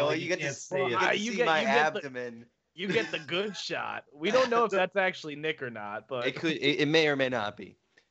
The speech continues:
Speaker 1: Yeah, I, uh, so, um, the story that I always tell for, for this experience, it was, like, one week. It was, like, five days I was in, on set for Men in Black Three,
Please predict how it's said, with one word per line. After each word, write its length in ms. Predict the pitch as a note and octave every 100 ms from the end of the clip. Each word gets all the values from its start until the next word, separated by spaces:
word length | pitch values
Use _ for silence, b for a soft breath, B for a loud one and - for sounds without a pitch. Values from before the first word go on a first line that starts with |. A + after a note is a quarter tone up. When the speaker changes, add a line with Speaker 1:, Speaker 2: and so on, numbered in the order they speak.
| -
Speaker 1:
Yeah, 200 | B2+ B2+
I, 140 | B2+
uh, 400 | B2+ A#2+ A#2 A#2
so, 360 | - D#3 C3 A#2 - _ _ _ _ _ _ _ _ _ _
um, 320 | A#2 A2+ A2 A2+
the 80 |
story 260 | G#2+ - C3
that 120 | A#2
I 80 | A2
always 220 | G#2+ G#2+
tell 180 | - A2
for, 240 | - G2+ F2+ -
for 120 | G#2+
this 180 | G2+ G#2+
experience, 380 | - A2+ G#2
it 40 | A#2+
was, 120 | A#2+
like, 240 | D#3 B2 b b b b b -
one 800 | G2+ G#2+ A#2 B2 B2 B2+ B2 B2+
week. 400 | G2 A#2 G2+ -
It 20 |
was, 120 | A#2
like, 120 | A2+
five 320 | - A#2+ A2+ G#2
days 280 | A2 A2 A2
I 80 |
was 200 | G#2 G2+
in, 220 | G2+ G#2 G#2
on 260 | G2+ G2 G2+
set 380 | - G#2 - -
for 260 | G2+ F#2+
Men 240 | F#2 F#2+ G2
in 80 |
Black 260 | G2 F#2+ F#2
Three, 300 | A2 G#2+ A2